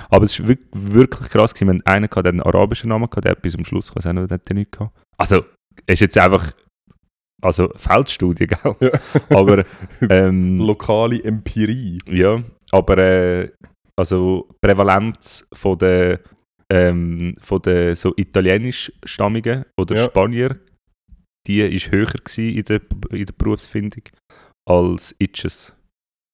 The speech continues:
Speaker 2: Okay.
Speaker 1: Ja, Itches hat eigentlich auch fast keinen gehabt. Und einen haben wir gehabt, der Levent Gülen, der hat auch keinen gehabt, aber der ist nachher bei
Speaker 2: Shoutout
Speaker 1: G C.
Speaker 2: Levent.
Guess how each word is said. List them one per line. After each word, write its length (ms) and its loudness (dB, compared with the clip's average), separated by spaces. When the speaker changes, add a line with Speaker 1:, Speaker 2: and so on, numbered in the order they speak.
Speaker 2:
Okay. 400 -4
Speaker 1:
Ja, 220 -4
Itches 300 -8
hat 160 -2
eigentlich 260 -6
auch 120 -12
fast 220 -18
keinen 140 -20
gehabt. 240 -20
Und 140 0
einen 200 4
haben 80 4
wir 80 2
gehabt, 180 2
der 60 4
Levent 360 2
Gülen, 420 0
der 100 4
hat 80 2
auch 80 4
keinen 220 -2
gehabt, 60 -2
aber 140 2
der 80 4
ist 100 0
nachher 260 4
bei 80 6
Speaker 2:
Shoutout 160 4
Speaker 1:
G 20 -2
C. 120 -8
Speaker 2:
Levent. 520 -2